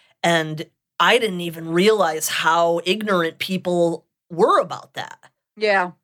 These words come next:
Speaker 1: You
Speaker 2: Yeah,
Speaker 1: know?
Speaker 2: very.
Speaker 1: It's just,
Speaker 2: Well
Speaker 1: so I commend you for that. I mean, that's amazing that you're doing that work. Thank you.
Speaker 2: Talking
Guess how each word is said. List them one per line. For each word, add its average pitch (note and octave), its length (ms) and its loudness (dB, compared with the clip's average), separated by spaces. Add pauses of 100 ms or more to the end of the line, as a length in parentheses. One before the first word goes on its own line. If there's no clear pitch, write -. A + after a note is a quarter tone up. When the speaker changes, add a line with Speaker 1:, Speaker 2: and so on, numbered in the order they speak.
Speaker 1:
You D#3+ 120 -4
Speaker 2:
Yeah, D#3+ 140 2
Speaker 1:
know? F#3+ 100 4
Speaker 2:
very. F3+ 400 0
Speaker 1:
It's F#3 320 0
just, - 480 0
Speaker 2:
Well B3+ 60 0
Speaker 1:
so F#3+ 160 4
I A#3 140 2
commend C4+ 520 0
you D#3+ 140 -2
for D3+ 180 -6
that. E3 360 0
I C#3 40 -12
mean, D#3 220 -10
that's - 240 0
amazing F3 540 0
that D3 120 -6
you're D3+ 140 -8
doing D3 300 -6
that C3 180 -10
work. E3+ 300 -4
Thank F#3 340 -4
you. A#2+ 200 -18 (240)
Speaker 2:
Talking C#4+ 600 0